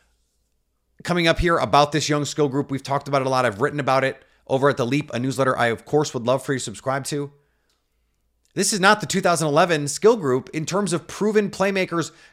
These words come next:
guys playing at that high level. Like, this is not at his apex, Jordy Nelson, Jermichael Finley,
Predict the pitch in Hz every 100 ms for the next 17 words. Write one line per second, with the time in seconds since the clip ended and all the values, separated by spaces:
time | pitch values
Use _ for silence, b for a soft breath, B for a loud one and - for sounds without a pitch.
0 | - 180 180 170 - - 196 208 196 -
1 | 180 180 - 180 170 180 151 110 113 208
2 | 208 220 139 196 185 - b b b b
3 | _ _ _ _ 175 175 175 143 - 175
4 | 185 156 120 - - - _ _ 110 170
5 | 170 156 160 - 147 127 110 b b 147
6 | 156 170 170 - 165 156 139 123 113